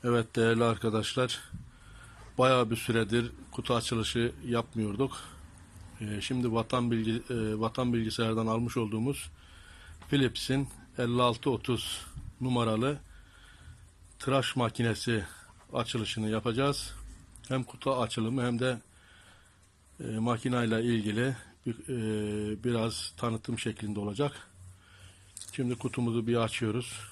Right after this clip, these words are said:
E, bu videoyu, e, YouTube üzerinden, e, pek paylaşan olmadığı için çekme ihtiyacı duyduk. Umarım, e, Philips'in elli altı ot-,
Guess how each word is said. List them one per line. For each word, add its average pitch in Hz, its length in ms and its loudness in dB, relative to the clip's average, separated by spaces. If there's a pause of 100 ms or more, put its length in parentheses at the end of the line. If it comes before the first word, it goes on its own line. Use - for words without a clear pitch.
(420)
E, 113 60 -4 (680)
bu 123 200 0
videoyu, 123 560 4 (1300)
e, 120 40 -4
YouTube 123 460 2
üzerinden, 113 520 2
e, 107 420 -4 (560)
pek 127 220 -4
paylaşan 117 420 0
olmadığı 117 400 2
için 101 240 0 (320)
çekme 127 340 0
ihtiyacı 110 380 0
duyduk. 107 340 0 (1120)
Umarım, 135 440 4 (280)
e, - 80 -6 (680)
Philips'in 123 500 2 (140)
elli 127 240 2
altı 120 280 2
ot-, 117 160 -4